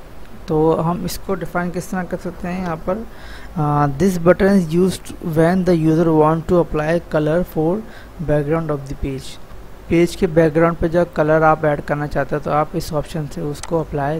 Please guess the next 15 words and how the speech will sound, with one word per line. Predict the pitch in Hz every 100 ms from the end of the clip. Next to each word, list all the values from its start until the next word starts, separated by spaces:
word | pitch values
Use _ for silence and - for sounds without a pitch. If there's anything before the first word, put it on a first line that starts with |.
| -
कर | 143
सकते | - 147 -
हैं। | 139 - 165 - -
ठीक | - 160
है, | 202
इसके | 190 170 - 180
अलावा | 170 175
यहाँ | 175 165
पर | 160 170 170 175 - 165
more | 156 156 165 175 175 - - - -
color | 160 165
का | 170
भी | 165
option | 156 156 170
दे, | 151